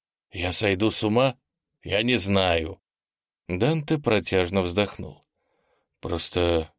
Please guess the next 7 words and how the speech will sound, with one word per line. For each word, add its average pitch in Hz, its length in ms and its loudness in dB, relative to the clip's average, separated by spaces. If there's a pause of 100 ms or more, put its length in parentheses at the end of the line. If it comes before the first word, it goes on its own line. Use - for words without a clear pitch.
(200)
какой-то 98 580 -2
ужас», 98 640 -4 (140)
бубнил 98 640 2
он, 101 200 4
мотая 90 440 2
головой. 87 600 0 (560)
«Да, 82 920 -4